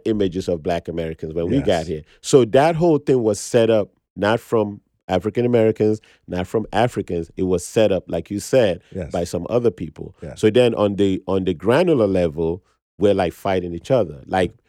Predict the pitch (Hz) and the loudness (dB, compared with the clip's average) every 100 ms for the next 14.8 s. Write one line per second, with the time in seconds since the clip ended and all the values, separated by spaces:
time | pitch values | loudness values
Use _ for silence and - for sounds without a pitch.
0 | _ _ _ _ - 160 170 160 165 196 | _ _ _ _ 2 2 4 2 4 4
1 | 208 226 _ _ _ - 113 113 101 85 | 0 -6 _ _ _ 2 2 4 2 0
2 | - _ _ - 139 143 143 139 139 131 | -8 _ _ 2 2 4 0 2 0 2
3 | 131 127 _ _ _ _ _ 113 120 120 | -2 -6 _ _ _ _ _ 0 0 0
4 | 117 123 113 107 101 _ _ _ - 90 | -2 2 2 2 -2 _ _ _ -6 -6
5 | 87 90 92 85 - 71 - _ _ _ | -6 -4 -2 -2 -4 -14 -14 _ _ _
6 | - 123 139 139 170 143 98 101 _ _ | 4 6 6 4 4 6 4 -2 _ _
7 | 92 90 95 - 101 80 67 - _ 82 | -2 0 -2 -2 -2 -2 -6 -16 _ -16
8 | 80 76 71 - 95 90 104 92 90 85 | -14 -12 -14 -8 -8 -2 -2 0 -2 -2
9 | - - 139 - 87 76 85 _ 85 82 | -6 -2 -4 -2 -8 -8 -10 _ -8 -4
10 | 87 - 87 78 - 90 87 78 95 95 | -4 -6 -8 -10 -10 -6 -6 -2 -2 -2
11 | - - 78 76 76 - 82 - - 98 | -8 -10 -10 -10 -18 -10 -10 -8 -6 -6
12 | - 87 - 73 76 _ _ _ - - | -8 -12 -14 -14 -18 _ _ _ -20 -4
13 | 156 139 127 131 151 120 127 135 123 113 | 0 2 4 4 2 4 4 4 2 0
14 | 110 104 117 107 95 92 90 | 2 4 4 4 2 2 0